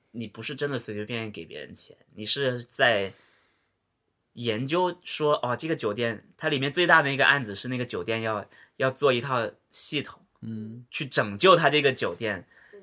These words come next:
Speaker 1: 他就是会去研究，嗯，这个酒店你这个系统要怎么做，才让你的酒店更好。
Speaker 2: 对，他们是要研究。
Speaker 1: 对，我记得他自己，他很有那种信念感嘛，
Speaker 2: 嗯。
Speaker 1: 说我一定要拯救你，我一定要很了解你这个酒店怎么样，因为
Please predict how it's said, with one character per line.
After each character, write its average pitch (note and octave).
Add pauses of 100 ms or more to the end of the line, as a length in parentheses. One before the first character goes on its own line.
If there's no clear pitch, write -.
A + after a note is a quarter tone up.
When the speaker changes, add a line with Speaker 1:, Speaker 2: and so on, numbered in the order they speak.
Speaker 1:
他 B2
就 B2+
是 B2+
会 C3
去 A2+
研 G2+
究， G#2
嗯， G#2+
这 B2+
个 C3+
酒 G#2+
店 G#2
你 F2
这 G2
个 A2
系 -
统 G#2
要 G#2
怎 -
么 -
做， F#2+ (240)
才 -
让 A#2
你 G2
的 G#2
酒 G#2
店 A2 (120)
更 G#2+
好。 -
Speaker 2:
对， -
他 B2
们 A#2+
是 -
要 A2
研 F#2
究。 C#3+
Speaker 1:
对， D#3+
我 C#3
记 F3
得 F#3
他 F#3
自 G3
己， C#3 (180)
他 F#3
很 F#3
有 E3+
那 D3
种 C3+
信 D3+
念 C3+
感 F2+
嘛， C#2+ (220)
Speaker 2:
嗯。 A#2
Speaker 1:
说 B2 (760)
我 A#2+
一 C3
定 D3
要 D#3+
拯 G2+
救 C3
你， F#2+
我 F2+
一 A2
定 B2+
要 C3+
很 A2+
了 F#2
解 A2
你 G#2
这 G#2+
个 G#2+
酒 E2+
店 G2+
怎 D#2+
么 F#2
样， E2+ (200)
因 B2
为 B2